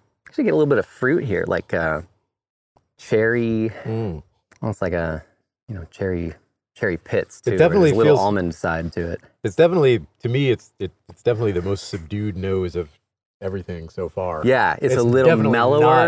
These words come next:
Speaker 2: not, yeah,
Speaker 1: a little
Speaker 2: it's
Speaker 1: more
Speaker 2: not out front.
Speaker 1: straightforward. So we can take a sip.
Speaker 2: Much better.
Speaker 1: Right. So it's
Speaker 2: <laughs>
Speaker 1: still pretty sweet.
Speaker 2: It is sweet,
Speaker 1: But
Speaker 2: but it's not cloying. It doesn't
Speaker 1: Right.
Speaker 2: have that, like, "Ah,"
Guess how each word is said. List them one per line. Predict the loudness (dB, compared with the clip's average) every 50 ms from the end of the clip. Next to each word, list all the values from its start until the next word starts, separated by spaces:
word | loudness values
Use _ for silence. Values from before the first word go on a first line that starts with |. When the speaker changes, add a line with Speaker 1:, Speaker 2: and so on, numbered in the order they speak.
| 2 2
Speaker 2:
not, |
yeah, | 2 4 4
Speaker 1:
a |
little | 4 4 4
Speaker 2:
it's | 4
Speaker 1:
more | 2 2 4 2 2
Speaker 2:
not | 2 2 2 2
out | 4
front. | 4 4 2 2
Speaker 1:
straightforward. | 2 2 2 4 4 2 2 0 -2 -6 -8 _ _
So | -6 -6 -4
we | -6 -8
can | -8 -10 -12 -12 -14 -16 _ _ -8
take | -8 -8
a | -8
sip. | -4 -4 -4 -4 -4 _ _ _ _ _
Speaker 2:
Much | -4 -4 -4 -4 -4
better. | -4 -2 -2 -2 -4 -6 -12 _ _ -20 _ _ _
Speaker 1:
Right. | 0 0 0 -2 -4 _ _ 0
So | 2 4 4
it's | 4 4
Speaker 2:
<laughs> |
Speaker 1:
still | 4 2 2 2
pretty | 2 -2 -2 -2
sweet. | -2 -4 -2 0 0 -2 -2 -6 _ _ _ _ _ 0
Speaker 2:
It | 6 6
is | 6 6 6
sweet, | 6 6
Speaker 1:
But | 6 6 6
Speaker 2:
but | 6 4
it's | 4 2
not | 2 0 0 0
cloying. | -2 -2 -2 0 2 2 0 0 0 -2
It | -2 0
doesn't | 0 0 2 2 2
Speaker 1:
Right. | 4 4 4
Speaker 2:
have | 4 4
that, | 4 2 2 0
like, | 0 -2 0 -2
"Ah," | -2 0 0 -2 0 0 -2